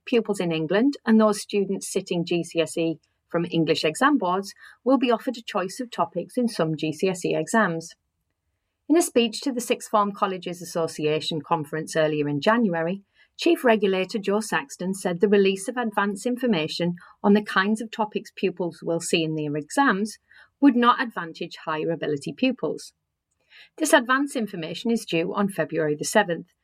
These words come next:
and is being released to help students focus their revision to answer questions carrying more marks.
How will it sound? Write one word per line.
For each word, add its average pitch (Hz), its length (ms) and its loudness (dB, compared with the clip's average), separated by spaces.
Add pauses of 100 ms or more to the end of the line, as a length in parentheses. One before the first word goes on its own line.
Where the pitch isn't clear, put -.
(220)
and 262 140 4
is 277 80 6
being 247 240 0
released 240 400 -4
to 208 80 -2
help 190 240 -6
students 170 420 -2
focus 180 440 -4
their 247 160 0
revision 180 460 0
to - 140 -6
answer 202 280 0
questions - 560 -6
carrying 165 440 -2
more 151 200 -2
marks. 175 520 0